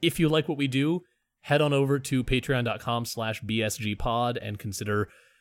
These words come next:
pledging a little bit every month. Every bit helps. The more we get, the more we'll be able to do things like upgrade our recording setups or start new projects or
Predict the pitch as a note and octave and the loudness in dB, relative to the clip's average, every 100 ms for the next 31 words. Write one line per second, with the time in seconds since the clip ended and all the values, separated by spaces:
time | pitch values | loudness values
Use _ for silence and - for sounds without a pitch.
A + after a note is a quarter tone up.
0 | _ _ _ - G#2+ A2 A2+ A2+ A2 A#2 | _ _ _ -4 -2 0 0 0 0 0
1 | A2+ A2+ A#2 B2+ - - G#2+ A2 G2+ A2 | 0 -2 0 -2 -8 -8 -4 -2 -2 -2
2 | - - A#2+ - - - G#2+ A2 A#2 G#2+ | -4 -4 -4 -2 -6 -2 -2 0 0 0
3 | F#2+ A2 G#2 G#2 G#2 G2+ G2+ G2 G2 - | 0 0 0 0 0 -2 -2 -2 -2 -4
4 | G2 G#2 G2+ G#2+ G#2 G2 G2 G2 F#2+ - | -4 -4 -4 -4 -4 -4 -2 -2 -4 -14
5 | _ _ - G#2+ - A2+ G2 F#2 F2+ - | _ _ -6 -6 -4 -2 0 0 -2 2
6 | C#3+ B2 - B2 A#2 A2 - - - G2 | 4 4 2 2 2 0 -2 -4 -4 -4
7 | F#2 F2+ - - G#2 F#2 F2+ - C3 G#2+ | -2 -2 -4 -2 -4 -4 -6 0 2 4
8 | A2+ G#2 - G2 F#2+ | 2 0 -6 -6 -6